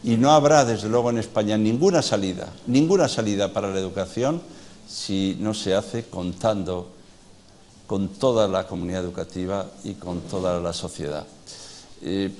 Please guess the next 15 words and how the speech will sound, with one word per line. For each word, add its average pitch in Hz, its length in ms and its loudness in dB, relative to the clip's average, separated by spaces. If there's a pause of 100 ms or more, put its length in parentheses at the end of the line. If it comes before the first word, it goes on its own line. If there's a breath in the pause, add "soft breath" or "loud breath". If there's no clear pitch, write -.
(720)
perdonen 151 400 6
que 135 100 4
no 127 80 0
les 120 200 -2
haya 104 200 2
desgranado 92 600 -2
el 85 80 -8
progra-, - 520 -12
el 87 60 -10
programa, 78 600 -8 (160)
¿no? 57 120 -12 (480 loud breath)
Quizá 107 240 4
les, 131 300 2
eh, 123 300 2
hemos 113 340 -2